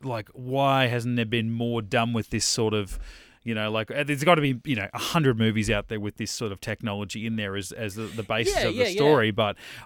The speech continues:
Speaker 1: I, uh, I was really into it because of the tech, and then also, yeah, to do with, um, with Mitchell. I'm like, he's never been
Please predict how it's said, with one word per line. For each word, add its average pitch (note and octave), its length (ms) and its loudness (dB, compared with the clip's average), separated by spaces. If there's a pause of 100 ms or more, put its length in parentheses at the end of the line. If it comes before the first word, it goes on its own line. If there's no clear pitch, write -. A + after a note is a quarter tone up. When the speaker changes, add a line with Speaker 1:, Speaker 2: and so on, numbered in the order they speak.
Speaker 1:
I, C3 360 10
uh, A#2+ 180 8
I B2 120 6
was B2 200 2
really C3 580 8
into B2 240 2
it G2+ 160 0
because A#2+ 600 -2
of A2 260 -2
the A2+ 100 -4
tech, B2+ 380 2 (300)
and C#3+ 200 4
then C#3+ 120 6
also, D3 320 4
yeah, A#2+ 260 6
to G#2 160 -6
do B2 180 4
with, A2+ 300 0
um, A2 320 0
with G#2+ 160 -4
Mitchell. B2 420 0
I'm G#2+ 120 -2
like, G#2 360 -4
he's C3+ 240 0
never A#2 280 2
been G2 400 -2